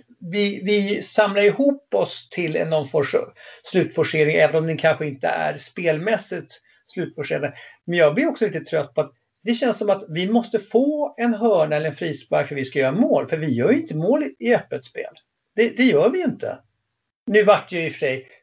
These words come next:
Kujos mål i, i, i ett vanligt spelmål då, men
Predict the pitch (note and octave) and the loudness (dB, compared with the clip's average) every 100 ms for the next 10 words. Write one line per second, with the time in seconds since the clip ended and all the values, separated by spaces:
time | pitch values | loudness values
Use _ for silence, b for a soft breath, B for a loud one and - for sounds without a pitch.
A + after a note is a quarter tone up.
0 | - F3 D#3 C#3 C3+ A#2+ B2 B2+ B2+ A#2+ | -6 -4 -2 -4 -6 -10 -8 -8 -8 -10
1 | A#2+ A#2+ A#2 B2 A#2+ B2+ A#2 A2+ - B2 | -12 -8 -8 -8 -6 -4 -4 -6 -8 -8
2 | A#2 A#2 A#2 C#3 C#3+ | -6 -6 -4 -2 0